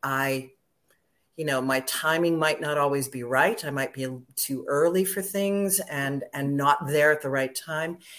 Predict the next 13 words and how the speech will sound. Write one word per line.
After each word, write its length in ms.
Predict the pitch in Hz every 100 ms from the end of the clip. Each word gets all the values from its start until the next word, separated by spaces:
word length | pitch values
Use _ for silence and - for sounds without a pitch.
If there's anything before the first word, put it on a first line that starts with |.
| - -
And 220 | 160 151
then 440 | 147 208 233 240 240 - _ -
I 160 | 180 196
had 500 | - 196 190 190 180
the 60 |
most 360 | 160 151 151 -
amazing, 760 | 147 143 151 160 170 160 160 - _ -
uh, 100 | 143 - 139 131 - 147
reevaluation 1000 | 156 160 151 147 147 143 160 185 147
of 140 | 131 123
that, 240 | 120 113 -
in 260 | 147 147
that 300 | 135 127 123